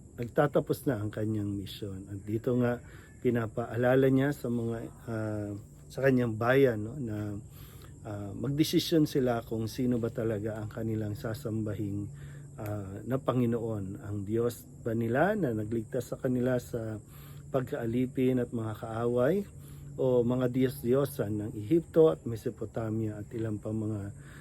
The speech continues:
ah, Diyos-Diyosan na kanila pong nasaksihan. At sila po ay, ah, sama-samang nangako na ang Panginoon lang ang kanilang sasambahin. No, maganda rin na ngayon ay muli natin mapagnilayan, no? Nani-, kasi parang tayong mga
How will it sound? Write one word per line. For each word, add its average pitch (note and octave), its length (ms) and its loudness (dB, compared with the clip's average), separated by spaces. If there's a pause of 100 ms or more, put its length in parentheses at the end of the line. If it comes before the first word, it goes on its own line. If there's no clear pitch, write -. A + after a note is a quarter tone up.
(180)
ah, B2 80 0
Diyos-Diyosan C3+ 800 4
na G#2 80 -4
kanila A2+ 360 -2
pong G#2+ 440 -4
nasaksihan. F#2+ 760 -10 (400)
At A2 120 -8
sila A#2+ 320 2
po B2 240 2
ay, G#2 400 -6 (560)
ah, G#2 80 -6
sama-samang C#3 720 2
nangako C#3+ 720 4
na A2+ 240 -2
ang A2 80 -4
Panginoon A#2 560 -2
lang G#2+ 240 -2
ang A2+ 160 -6
kanilang G#2+ 480 -2
sasambahin. F#2+ 800 -8 (420)
No, A#2 160 0
maganda C#3 380 10
rin F#3+ 260 8
na A#2+ 160 -2
ngayon A2 480 0
ay G#2+ 240 -4 (400)
muli F3+ 160 8
natin D#3 400 8
mapagnilayan, G#2+ 800 -4
no? - 140 -10 (180)
Nani-, D3+ 260 4 (680)
kasi D#3 240 4
parang C3+ 400 6
tayong A#2+ 320 4
mga A2+ 160 0